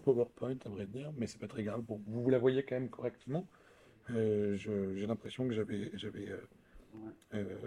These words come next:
Speaker 1: je, bref, peut-être qu'on, bon, si, on va voir ce qui,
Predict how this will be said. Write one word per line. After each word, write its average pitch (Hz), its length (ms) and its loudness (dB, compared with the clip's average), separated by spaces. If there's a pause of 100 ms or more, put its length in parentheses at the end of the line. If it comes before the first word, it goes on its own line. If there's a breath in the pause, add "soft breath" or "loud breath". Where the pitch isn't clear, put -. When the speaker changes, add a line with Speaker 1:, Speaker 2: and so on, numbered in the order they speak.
(540)
Speaker 1:
je, - 420 -10
bref, - 340 -4 (140)
peut-être - 260 -6
qu'on, 95 380 -4
bon, 107 180 4
si, - 200 -8
on 131 100 8
va 131 80 12
voir 117 240 8
ce - 80 -12
qui, - 260 -20